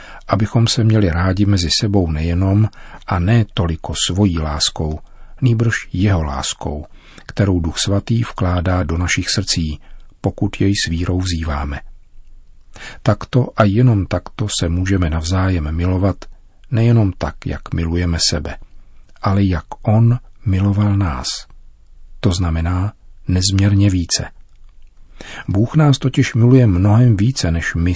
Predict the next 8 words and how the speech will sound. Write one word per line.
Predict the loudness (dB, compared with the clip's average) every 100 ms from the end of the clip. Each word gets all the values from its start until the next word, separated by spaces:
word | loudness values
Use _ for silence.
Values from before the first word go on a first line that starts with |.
| -2
sami | -2 -2 -2
sebe. | -2 -4 -6 -10 -20 -20 -20 -20 -20 -6
Tak | 0 0 -2
především | -2 2 2 0 -2 -2 -2
můžeme | -2 -2 -2 -2
šířit | -2 0 2 0 0
sedbu | -2 -2 -2
lásky, | -2 0 0 0 -2